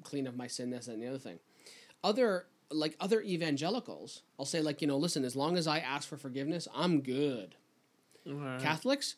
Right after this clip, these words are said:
Speaker 1: faith is not, it's, it has to be faith and works.
Speaker 2: Yes.
Speaker 1: So I have to believe shit, and I have to do shit
Speaker 2: Yes.
Speaker 1: in order to not be in shit.
Speaker 2: <laughs>
Speaker 1: Okay?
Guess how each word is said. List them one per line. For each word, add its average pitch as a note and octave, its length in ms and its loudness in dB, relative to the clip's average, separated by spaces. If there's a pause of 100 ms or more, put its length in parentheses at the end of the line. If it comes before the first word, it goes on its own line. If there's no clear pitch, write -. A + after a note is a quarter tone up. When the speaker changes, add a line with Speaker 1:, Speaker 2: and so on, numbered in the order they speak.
(460)
Speaker 1:
faith F3+ 340 0
is D3+ 120 0
not, D#3 220 0
it's, E3 240 -6
it E3+ 180 -2
has D#3+ 180 4
to D3+ 100 -2
be D3 140 2
faith E3+ 360 -2 (100)
and D3 280 2
works. - 460 -4 (340)
Speaker 2:
Yes. - 320 -6
Speaker 1:
So E3 120 -4
I D#3 40 0
have E3 160 0
to D#3 80 2
believe C#3+ 400 2
shit, - 340 0 (360)
and E3+ 160 2
I F3+ 60 4
have E3+ 240 0
to F3 60 0
do F#3 300 6
shit - 460 0
Speaker 2:
Yes. - 560 -4
Speaker 1:
in D3 100 4
order D3+ 180 2
to D3 120 -2
not D3 240 2
be E3 140 6
in D#3 100 10
shit. - 320 2 (440)
Speaker 2:
<laughs> G#3+ 360 6 (300)
Speaker 1:
Okay? D#3+ 380 0